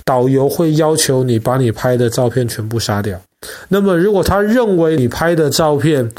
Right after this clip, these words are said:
没有表现出朝鲜进步的一面，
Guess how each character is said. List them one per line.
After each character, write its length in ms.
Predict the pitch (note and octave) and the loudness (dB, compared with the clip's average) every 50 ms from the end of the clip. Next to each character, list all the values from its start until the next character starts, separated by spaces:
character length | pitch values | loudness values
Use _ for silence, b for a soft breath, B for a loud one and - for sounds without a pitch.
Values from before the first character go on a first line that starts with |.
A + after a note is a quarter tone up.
| B B B B B B B | B B B B B B B
没 400 | - C#3+ C#3+ D#3 D#3 E3+ F#3+ G3+ | -2 0 2 2 2 2 2 2
有 200 | G#3 G#3 G3 G3 G3+ | 2 2 2 0 0
表 340 | G3 - E3 B2+ A2+ A2 A2+ | 0 0 0 2 2 2 2
现 320 | - - E3 D#3 C#3 C3+ | 2 2 2 2 2 0
出 400 | B2+ - - - C3 C3 C3 B2+ B B B B B B B _ - | 0 -2 0 0 0 0 0 -2 B B B B B B B _ -6
朝 300 | - - - B2 B2 D3 | -4 -2 0 2 2 2
鲜 320 | C#3 - C#3 A#2+ A2 G#2 G2+ | 2 0 0 0 0 -2 -4
进 320 | - - - E3 C#3 C3+ C3+ | -2 0 0 2 2 0 0
步 240 | C#3 D3+ C#3 B2+ A2+ | 0 0 2 2 2
的 60 | G2+ | 0
一 180 | G2 G2 G2 | -2 -4 -4
面， 280 | G2 G#2+ A2 G#2 F2 F2+ | -4 -4 -4 -4 -4 -6